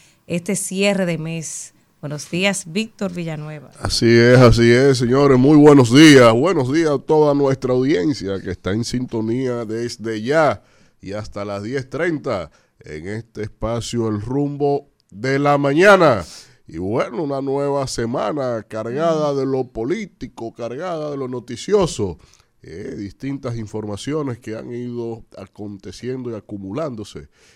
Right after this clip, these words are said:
Speaker 2: en estos días, pero mientras tanto, los chelitos rinden, rinden y rinden.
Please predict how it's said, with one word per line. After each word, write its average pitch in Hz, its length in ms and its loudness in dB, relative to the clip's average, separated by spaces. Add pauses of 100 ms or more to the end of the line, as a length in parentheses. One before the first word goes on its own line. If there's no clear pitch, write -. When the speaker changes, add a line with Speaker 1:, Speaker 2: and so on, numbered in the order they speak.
(120)
Speaker 2:
en 87 220 -12
estos 113 400 -10
días, 110 420 -8
pero 104 340 -12 (220)
mientras 107 480 -14
tanto, 143 880 -6
los 123 240 -16
chelitos 185 800 -12
rinden, 214 640 -12 (420)
rinden 214 720 -8 (180)
y 151 140 -6
rinden. 156 760 -4